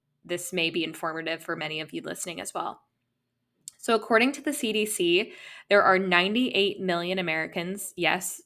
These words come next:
that's correct, ninety-eight million Americans that are pre-diabetic. So that means that they are not yet diagnosed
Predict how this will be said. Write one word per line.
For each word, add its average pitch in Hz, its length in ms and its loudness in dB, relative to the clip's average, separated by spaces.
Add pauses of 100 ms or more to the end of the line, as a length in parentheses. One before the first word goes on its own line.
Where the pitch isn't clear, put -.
(140)
that's 175 200 -4
correct, 190 480 4 (260)
ninety-eight 190 760 0
million 196 360 0
Americans 190 600 -2
that 185 160 2
are 170 80 2
pre-diabetic. 185 840 0
So - 120 -8
that 180 140 -2
means 190 200 -8
that 180 180 -6
they 170 100 -4
are 170 120 -2
not 208 320 -2
yet 196 180 2
diagnosed 180 560 -2